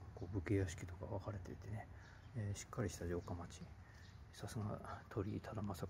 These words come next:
公、すごいですね。やっぱり戦国武将だけあるんでね、戦備えもできるっていうようなお城ですよね。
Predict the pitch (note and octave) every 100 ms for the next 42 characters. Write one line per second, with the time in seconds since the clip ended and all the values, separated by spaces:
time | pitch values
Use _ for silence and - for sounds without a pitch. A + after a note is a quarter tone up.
0 | - - - F#2+ - - - - - -
1 | G2 F2 - F2+ G#2 - - - - -
2 | A#2+ A#2+ C#3 A#2+ - F2+ F2 F2+ F#2 G2+
3 | F#2+ G2 - - - - A2+ - C#3 C#3
4 | C#3 G2 F2+ F2+ F2 F#2+ - - A2 F2+
5 | F2 - - - F2+ G2+ F#2+ - G#2